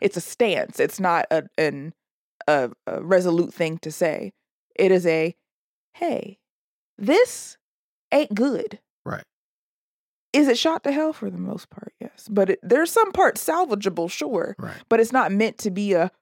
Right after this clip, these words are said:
Speaker 1: f-, I'm not a, f-, yes, I am. But what I'm not saying is "fuck the police" right now when I
Speaker 2: Yeah.
Speaker 1: say all cops are bad.
Speaker 2: Right.
Speaker 1: It's a, "Hey, your job is shitty. It shouldn't exist in the way that it is, and you're not equipped to do it."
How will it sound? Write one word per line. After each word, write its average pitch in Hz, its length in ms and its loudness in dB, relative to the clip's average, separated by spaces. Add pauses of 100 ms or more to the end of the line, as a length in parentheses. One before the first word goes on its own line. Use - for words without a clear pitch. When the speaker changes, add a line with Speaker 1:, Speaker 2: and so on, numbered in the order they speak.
(160)
Speaker 1:
f-, - 160 -20 (540)
I'm 254 260 -2
not 240 160 2
a, 190 40 -2
f-, - 120 -8 (600)
yes, 196 200 -2
I 185 60 0
am. 170 240 -6 (300)
But 185 160 2
what 196 120 6
I'm 196 180 2
not 226 260 2
saying 165 300 0
is 165 100 -6
"fuck 156 200 -2
the - 60 -10
police" 143 400 -8
right 127 160 -6
now - 220 0
when 156 100 2
I 156 40 4
Speaker 2:
Yeah. - 60 0
Speaker 1:
say - 220 -2
all 208 120 0
cops - 380 0
are 160 60 -4
bad. 131 340 -4
Speaker 2:
Right. 95 240 -10 (440)
Speaker 1:
It's 185 200 0
a, 180 120 2
"Hey, 247 200 0
your 247 260 2
job 220 340 0
is 185 40 0
shitty. 135 380 -6 (520)
It 208 160 2
shouldn't 302 240 -2
exist 247 320 2
in 226 60 -2
the 202 40 2
way 196 140 2
that 180 140 0
it 196 100 -2
is, 233 220 0
and 185 80 -6
you're 233 80 0
not 220 140 0
equipped - 260 -2
to 208 80 -14
do 240 120 -4
it." - 140 -4